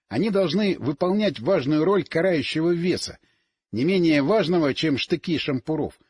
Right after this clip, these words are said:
многообещающе торчащие из столешницы. Я провозился с этим аж два дня, но был доволен, как слон на водопое. Все почти, кроме натягивания и закрепления стального тросика, я сделал сам.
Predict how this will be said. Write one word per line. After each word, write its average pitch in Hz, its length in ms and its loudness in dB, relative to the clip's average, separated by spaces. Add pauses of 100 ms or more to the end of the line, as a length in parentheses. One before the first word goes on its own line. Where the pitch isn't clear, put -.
(380)
многообещающе 131 1000 0
торчащие 127 640 -2
из 104 60 -8
столешницы. 131 640 -6 (640)
Я 240 160 0
провозился 214 540 0
с 147 60 -4
этим 165 240 0
аж 143 120 0
два 165 200 0
дня, 143 220 -2
но 220 260 -2
был 185 240 -2
доволен, 185 420 2
как 160 200 -4
слон 180 220 0
на 135 80 2
водопое. 131 560 -4 (460)
Все 247 320 0
почти, 202 480 -2
кроме 156 400 0
натягивания 139 680 0
и 123 40 0
закрепления 143 680 0
стального 147 440 0
тросика, 202 460 -2
я 143 160 0
сделал 151 380 0
сам. - 360 -10